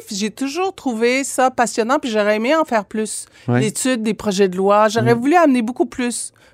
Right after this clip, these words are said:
Speaker 1: Mais bon, ça s'est pas passé nécessairement comme je voulais. Mais, euh, mais j'ai trouvé ça fascinant, tout ça.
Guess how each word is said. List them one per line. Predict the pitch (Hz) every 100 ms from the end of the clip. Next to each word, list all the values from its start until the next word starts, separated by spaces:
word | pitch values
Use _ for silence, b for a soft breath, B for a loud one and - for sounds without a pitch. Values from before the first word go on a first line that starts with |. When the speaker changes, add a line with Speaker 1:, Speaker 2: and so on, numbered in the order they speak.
| -
Speaker 1:
Mais | 185
bon, | 175 156 -
ça | 185 185
s'est | - 180
pas | 220
passé | 220 185 - 226 - 190
nécessairement | 190 185 185 196 226
comme | 220 196
je | 165
voulais. | 175 202 339 - B B B
Mais, | 220 226 226
euh, | 214 214 208 -
mais | 214 214
j'ai | 247
trouvé | - 240
ça | 233 302
fascinant, | 285 - - 208 202
tout | -
ça. | - 170